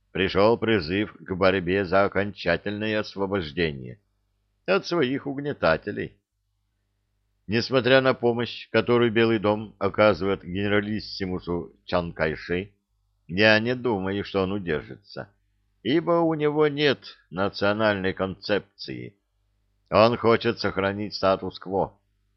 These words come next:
а это на данном этапе невозможно. В какой мере Москве выгодна победа Мао Цзэдуна?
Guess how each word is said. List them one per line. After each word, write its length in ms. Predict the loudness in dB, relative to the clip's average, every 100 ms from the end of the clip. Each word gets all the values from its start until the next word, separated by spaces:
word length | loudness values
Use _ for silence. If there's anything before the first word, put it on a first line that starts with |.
| _
а 180 | 4 6
это 360 | 6 4 0 -2
на 100 | 0
данном 400 | -2 -2 -2 -4
этапе 400 | 0 0 0 -4
невозможно. 960 | -4 -2 -2 -4 -6 -6 -8 -16 -18 _ _ _ _ _ _ _ _ _ _ _
В 100 | -2
какой 420 | 0 2 0 0
мере 360 | 0 0 0
Москве 840 | 0 -2 -6 -4 -2 0 0 0 -6 _
выгодна 500 | -4 -2 0 0 -2
победа 480 | -2 0 0 0 0
Мао 280 | 0 2 2
Цзэдуна? 840 | 0 -4 -2 -4 -2 -4 -6 -10